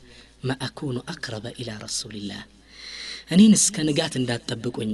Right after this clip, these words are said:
ሲነጋ ነው ምንቀብረው ብላችሁ በሌሊቱ ወስዳችሁ ቅበሩ።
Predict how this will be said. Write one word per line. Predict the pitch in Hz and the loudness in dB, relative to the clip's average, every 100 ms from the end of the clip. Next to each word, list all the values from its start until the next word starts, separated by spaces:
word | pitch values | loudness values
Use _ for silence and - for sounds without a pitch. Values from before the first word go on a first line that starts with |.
| 101 | -2
ሲነጋ | - 131 120 117 110 | 0 0 0 -2 -4
ነው | 113 | -4
ምንቀብረው | 120 - 120 113 110 | -6 -6 -8 -6 -6
ብላችሁ | 110 101 - - - - | -6 -8 -10 -12 -14 -10
በሌሊቱ | 127 190 202 180 127 | -2 0 2 0 -4
ወስዳችሁ | 113 104 107 - - | -6 -6 -8 -12 -14
ቅበሩ። | - - | -14 -14